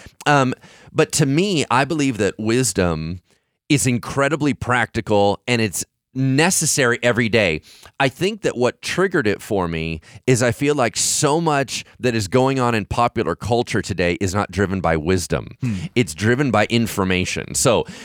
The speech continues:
Speaker 1: we have done all kinds of different podcasts and talks and teachings on, um, you know, things like fake news. Well, that, all that is a part of it, right? It's people not thinking through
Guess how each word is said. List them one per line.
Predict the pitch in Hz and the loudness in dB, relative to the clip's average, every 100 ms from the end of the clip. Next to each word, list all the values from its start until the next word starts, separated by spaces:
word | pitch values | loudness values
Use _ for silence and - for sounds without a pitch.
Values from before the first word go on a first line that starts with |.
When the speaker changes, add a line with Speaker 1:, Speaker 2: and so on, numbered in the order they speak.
| 180 | -2
Speaker 1:
we | 156 | 0
have | 170 120 | 0 0
done | 123 110 104 101 - | 2 2 2 0 2
all | 139 151 | 4 4
kinds | - - 127 127 127 104 | 0 -2 0 0 0 -4
of | 92 | -2
different | 104 95 | -2 -2
podcasts | - 107 107 92 104 98 98 - | -2 0 0 0 0 2 0 0
and | 95 82 | -4 -6
talks | - 110 113 - - | -6 0 0 -2 -8
and | 104 92 82 | -8 -6 -6
teachings | 123 110 - 101 95 90 - - - 147 - | -4 -4 -4 -4 -4 -6 -8 -14 -20 -10 0
on, | 110 104 104 - | 2 4 2 2
um, | 101 95 90 87 | 2 2 0 -4
you | 147 | -2
know, | 113 | 0
things | 135 110 | 0 0
like | 101 - | -2 -6
fake | - 127 - | 0 0 0
news. | 113 101 73 78 | 2 4 2 2
Well, | 135 | 2
that, | 160 - 131 _ | 2 0 -6 _
all | 190 269 | 2 2
that | 170 131 | 2 0
is | 92 | 0
a | 101 | -2
part | - 156 | 2 2
of | 95 | 2
it, | 69 - | -2 0
right? | 98 113 - - - | 0 0 -6 -12 -2
It's | 156 - | -2 -2
people | - 208 - 160 | -6 -6 0 0
not | 127 - | 0 -2
thinking | - 139 120 107 92 | -4 -4 -2 -2 -4
through | - - 208 190 104 71 71 190 | -2 0 4 4 4 2 -2 -4